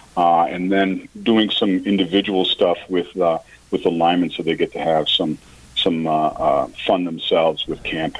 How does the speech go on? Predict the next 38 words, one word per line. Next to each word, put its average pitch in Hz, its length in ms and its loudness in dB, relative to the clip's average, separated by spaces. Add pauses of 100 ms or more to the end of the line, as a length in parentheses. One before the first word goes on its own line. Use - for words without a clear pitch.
(100)
action - 440 -2
as 139 100 -10
well. 78 320 0 (540)
Um, 82 440 2 (240)
as 98 300 0
I 92 60 4
said, 80 260 0
the 92 80 2
learning 110 320 2
curve 120 320 0
is 117 80 0
gonna 107 160 -4
be 101 120 -2
huge, 113 680 2 (160)
and 107 440 2 (200)
then 104 260 0
we 107 120 2
have 110 180 2
the, 117 260 6
the 113 80 0
component 110 440 -4
of 98 100 -8
getting 110 260 0
physically 107 400 -4
ready. 107 320 4 (220)
Um, 87 360 -4 (600)
a 92 40 4
lot 92 240 6
of 110 120 2
the 110 60 -2
winter 113 260 0
was, 95 420 0
was 95 220 -6
used 101 260 -2
for 104 140 0
that 90 280 4
strength 107 520 0
and 85 180 -2